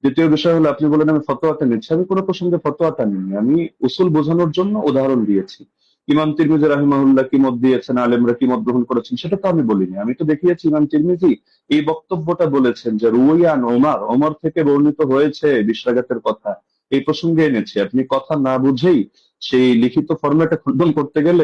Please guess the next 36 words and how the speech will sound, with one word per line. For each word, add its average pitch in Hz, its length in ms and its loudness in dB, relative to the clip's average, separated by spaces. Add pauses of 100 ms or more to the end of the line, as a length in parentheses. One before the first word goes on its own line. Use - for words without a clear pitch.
এটা 117 180 0
ভুল 117 200 2
করবেন, 98 400 -2
শুধু 107 240 -8
আবেগী 113 360 2 (420)
কথা 120 200 -4
দিয়ে 131 180 2
তো 135 100 -2
হবে 104 260 -2
না। 95 120 -4 (100)
আর 104 240 -2
শুধু 123 300 -2
জুবায়ের 135 340 2
আলী 139 200 2
জাই, 120 280 0 (440)
নাসিরুদ্দিন 127 520 0
আলবানী 117 400 0 (140)
রাহিমাহুল্লাহ, 104 580 -4
ওনাদের 131 360 0
শুধু 131 180 0 (420)
হাওয়ালাগুলো 135 540 0
থেকেই 135 400 -2 (100)
ওই 117 120 2 (100)
কপি 139 340 -2
পেস্ট 135 280 -4
করে 143 220 0
আপনি 123 240 0
একটা 127 300 -2
ফরম্যাট 120 340 -2
সাজিয়ে 123 340 -2
রাখলে 143 240 -2
সব 120 200 -4
কথা 117 180 -4
খণ্ডন 117 280 -6
করতে 120 200 -6
পারবেন 110 320 -2